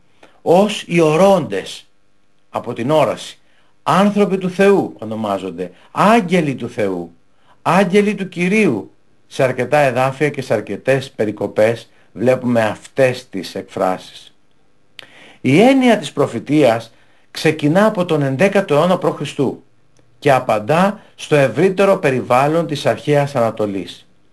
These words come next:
Ιδρυτής θεωρείται ο προφήτης και κριτής ο Σαμουήλ, ενώ αργότερα θα συνεχίσουν το έργο του ο Ηλίας και ο Ελισέος. Και άλλοι βέβαια κύκλοι προφητών,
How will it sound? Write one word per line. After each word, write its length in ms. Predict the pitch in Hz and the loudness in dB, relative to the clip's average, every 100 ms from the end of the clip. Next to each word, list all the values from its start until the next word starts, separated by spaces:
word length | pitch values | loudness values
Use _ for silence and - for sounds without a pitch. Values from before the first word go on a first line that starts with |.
| - - - | -20 -20 -4
Ιδρυτής 560 | 151 143 156 160 233 226 | 0 2 2 2 0 2
θεωρείται 400 | 185 175 208 202 | 2 4 2 -2
ο 60 | |
προφήτης 540 | - 135 - 202 208 - | 0 -2 0 -2 -2 -2
και 140 | 156 | -4
κριτής 560 | - 131 123 190 196 - | -2 -2 0 -2 -2 -4
ο 100 | 123 | -4
Σαμουήλ, 640 | - 139 139 160 147 92 - _ _ _ | 0 0 2 4 2 0 -8 _ _ _
ενώ 240 | 123 147 | 0 2
αργότερα 680 | 175 143 123 185 143 135 180 | 4 4 2 2 2 2 2
θα 120 | 185 | 0
συνεχίσουν 540 | 147 135 120 160 156 160 | -4 -4 -4 -4 -6 -4
το 100 | 110 | 0
έργο 300 | 120 143 156 | 2 2 0
του 300 | 180 175 175 - | 0 -4 -6 -10
ο 140 | 117 | -4
Ηλίας 720 | 120 107 120 160 180 190 - - _ | -2 0 2 4 4 0 -6 -20 _
και 120 | - | -2
ο 20 | |
Ελισέος. 760 | 127 120 117 - 117 80 - - _ _ _ - | 0 0 -2 0 2 0 -6 -18 _ _ _ -2
Και 140 | 214 | 2
άλλοι 260 | 196 147 120 | 4 2 0
βέβαια 460 | 127 139 156 165 | 0 2 2 0
κύκλοι 540 | 156 - 175 - 151 156 | -2 -2 -4 0 -2 0
προφητών, 760 | 139 131 135 - 123 101 92 | 0 -2 -4 0 0 0 -4